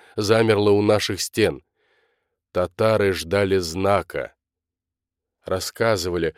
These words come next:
будто одна из их армий целый год стояла у ворот некоего города,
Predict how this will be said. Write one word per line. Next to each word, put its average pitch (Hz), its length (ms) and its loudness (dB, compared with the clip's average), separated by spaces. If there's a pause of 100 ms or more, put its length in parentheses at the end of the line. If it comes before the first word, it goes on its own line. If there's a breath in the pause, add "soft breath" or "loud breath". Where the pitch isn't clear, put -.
(160 soft breath)
будто 104 360 0
одна 107 280 2
из 98 260 0
их - 260 -6
армий 98 460 0 (160 soft breath)
целый 117 340 2
год 113 300 4
стояла 101 440 0
у 95 120 4
ворот 98 320 2
некоего 98 500 0
города, 90 480 0